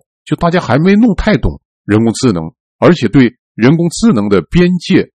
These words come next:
伦理道德边界、运用的边界，人们都还在一种尝试的过程当中。哎，中共就提出加了，就没有加的还没搞明白，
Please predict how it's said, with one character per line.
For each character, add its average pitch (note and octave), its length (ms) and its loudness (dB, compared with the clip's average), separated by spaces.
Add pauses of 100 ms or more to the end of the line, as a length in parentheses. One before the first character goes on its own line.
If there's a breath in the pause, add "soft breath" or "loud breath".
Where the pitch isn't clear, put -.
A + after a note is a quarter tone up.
(140)
伦 D3 180 2
理 A2+ 120 0
道 F#3+ 200 2
德 G#2 100 0
边 A#2+ 280 -2
界、 A2 260 -4 (260)
运 F#3 200 4
用 A3 180 4
的 F#2+ 80 -2
边 A#2 280 -2
界， G#2+ 260 -4 (200)
人 A2+ 140 0
们 B2+ 100 0
都 G#3 160 2
还 G#2 200 -2
在 A2 160 -2
一 G#2+ 100 -2
种 F2 220 -8
尝 E2+ 300 -6
试 G#3+ 200 -4
的 A#2 80 0
过 G#2+ 140 -4
程 F#2 80 -6
当 F2+ 180 -4
中。 E2 220 -10 (220)
哎， D3+ 100 2
中 A#3+ 200 0
共 A#3+ 120 0
就 C#3+ 140 -2
提 - 180 -2
出 B2+ 120 -4
加 D3+ 320 -4
了， C#3 140 -4 (280)
就 - 200 2
没 A#3 140 4
有 G#3 100 2
加 D3+ 220 0
的 C3+ 100 0
还 C3 120 -2
没 C#3+ 100 -2
搞 G2+ 140 0
明 G#2 200 -4
白， A#2+ 140 0